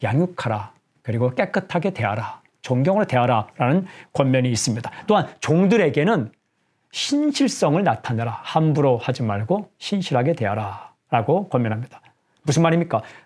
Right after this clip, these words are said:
나이와 사회적 지위가 다르더라도 크리스찬은, 그리스도인은 누구를 만나도 주님의 사랑으로 깨끗하게 대해야 된다. 행동 대원칙을 말씀하고 있는 겁니다.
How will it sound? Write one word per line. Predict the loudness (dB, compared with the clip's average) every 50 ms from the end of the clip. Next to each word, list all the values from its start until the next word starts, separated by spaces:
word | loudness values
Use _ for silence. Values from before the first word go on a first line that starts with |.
| _
나이와 | 0 2 2 4 4 4 4 4 4 4 4 4 4 4 2 0 -2 -8 _ _ _ _ _ _ _ _
사회적 | -12 -6 -2 0 2 2 2 2 0 -2 -2
지위가 | -2 0 2 2 2 2 2 2 2 2 2 0 -2
다르더라도 | -2 -2 0 0 2 0 0 0 0 0 0 0 0 -2 -8 _ _ _ _ _ _ _ _ _ _ -10 -8 -6
크리스찬은, | -2 0 0 0 0 0 0 2 2 2 2 0 -2 -2 -2
그리스도인은 | 0 0 0 2 2 2 2 4 2 2 2 0 -4 -6 _ _ _ _ _ _ _ _ _ _ _ _ _ -20 -20 -20 _ _ _ _
누구를 | -2 0 2 2 4 4 4 6 4
만나도 | 4 4 2 2 2 0 0 0 -2 -2 -2 -4 -6 _ _ _ _ _ _ _ _ _ _ _
주님의 | -2 0 2 2 2 2 2 0
사랑으로 | 0 0 0 0 0 0 0 0 0 0 -2 -2 -6 -12 _ _
깨끗하게 | -8 -6 -4 -4 -4 -4 -4 -2 -2 0 0
대해야 | 2 0 0 0
된다. | -2 -2 -2 -2 -2 -4 -4 -6 -4
행동 | -2 0 0 2 2 2 2 0 0
대원칙을 | 2 2 2 2 2 0 0 -2 -4 -4 -4 -4 -2 -2 -2 -4 -4 -2
말씀하고 | -2 -2 -2 -2 0 0 0 0 0 -2 -2 -2 -2
있는 | -2 -2 0 -2
겁니다. | -2 -4 -6 -8 -10 -14 -16